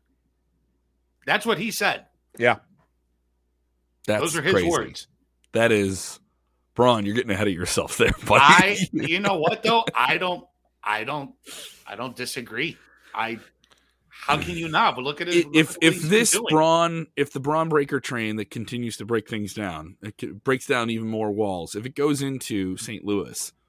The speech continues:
Speaker 3: and that momentum leads to him winning the Royal Rumble, that is gonna be
Speaker 2: <clears throat>
Speaker 3: crazy.
Speaker 2: Speaking of Royal Rumble, hey, how about this? Uh, some Fightful Select news earlier.
Speaker 3: Mm-hmm.
Speaker 2: Uh, they have, uh, uh, this is, uh, Bet Online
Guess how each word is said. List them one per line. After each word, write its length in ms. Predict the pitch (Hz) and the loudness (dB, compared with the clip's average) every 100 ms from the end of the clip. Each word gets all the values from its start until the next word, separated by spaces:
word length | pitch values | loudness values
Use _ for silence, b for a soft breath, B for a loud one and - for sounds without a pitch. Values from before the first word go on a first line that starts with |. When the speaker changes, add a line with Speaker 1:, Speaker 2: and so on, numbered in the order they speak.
| _ _ _ _ | _ _ _ _
Speaker 3:
and 560 | 101 98 95 95 92 - - _ _ - | -10 -8 -6 -6 -8 -12 -20 _ _ -6
that 220 | - 113 | 0 0
momentum 520 | 123 117 127 131 123 107 | 2 2 2 0 -2 -2
leads 240 | 104 95 | -4 -6
to 100 | - | -10
him 480 | 101 135 104 92 95 _ _ | -4 -2 -2 -6 -12 _ _
winning 300 | 98 123 131 | -6 -4 -2
the 80 | 113 | -2
Royal 300 | 110 107 90 | 0 -2 -4
Rumble, 480 | 104 120 98 78 90 | -6 -6 -6 -12 -12
that 340 | 101 127 107 | -8 -6 -6
is 240 | 82 - - | -10 -16 -18
gonna 320 | - 113 123 | -12 -6 -6
be 60 | 95 | -6
Speaker 2:
<clears throat> 20 | |
Speaker 3:
crazy. 220 | - 120 | -6 0
Speaker 2:
Speaking 440 | 135 175 202 156 117 | 0 2 2 2 2
of 380 | 113 113 110 104 | 4 4 2 -2
Royal 320 | 113 104 104 95 | -4 0 2 2
Rumble, 300 | 95 98 120 | -2 -4 -2
hey, 160 | 143 | 0
how 80 | 123 | 0
about 200 | 120 120 | 0 -2
this? 280 | 139 107 - | -4 -6 -6
Uh, 260 | 98 92 | -8 -10
some 200 | 95 107 | -12 -14
Fightful 400 | 98 123 104 104 | -4 -2 -2 -6
Select 360 | 101 110 101 - | -8 -6 -6 -6
news 200 | 101 95 | -12 -12
earlier. 380 | 98 98 101 135 B B | -12 -10 -10 -12 B B
Speaker 3:
Mm-hmm. 260 | 117 104 120 - | -10 -10 -10 -2
Speaker 2:
Uh, 460 | 92 92 90 87 78 | 0 0 -2 -6 -4
they 160 | 104 | -2
have, 240 | 101 92 98 | 0 -2 -4
uh, 180 | 92 90 - - | -4 -4 -10 -8
uh, 300 | 92 92 90 - | -4 -4 -6 -8
this 220 | 113 113 | -10 -8
is, 160 | 113 104 | -8 -4
uh, 320 | 95 92 90 - _ _ _ _ _ _ _ _ _ - | -4 -4 -8 -12 _ _ _ _ _ _ _ _ _ 2
Bet 160 | 135 | 6
Online 540 | 160 151 139 135 113 | 8 8 6 4 2